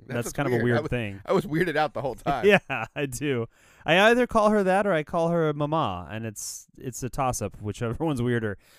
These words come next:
Speaker 2: Uh, and then we, you might even remember w-, at least one episode where we talked about my dad,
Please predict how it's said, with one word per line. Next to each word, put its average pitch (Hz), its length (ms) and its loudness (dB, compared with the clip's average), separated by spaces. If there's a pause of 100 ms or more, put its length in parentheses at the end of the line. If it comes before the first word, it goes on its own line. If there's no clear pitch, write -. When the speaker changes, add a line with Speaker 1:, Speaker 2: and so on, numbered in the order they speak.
(200)
Speaker 2:
Uh, 160 360 0
and 185 160 -4
then 208 220 -6
we, 196 180 -2 (200)
you 170 140 -8
might 190 220 0
even 185 360 -6
remember 175 540 0 (260)
w-, 143 300 -4
at 147 80 -2
least 180 220 -4
one 175 180 0
episode 143 400 0
where 131 120 0
we 127 100 -4
talked 127 260 -2
about 135 220 -2
my 151 100 -2
dad, 156 460 -4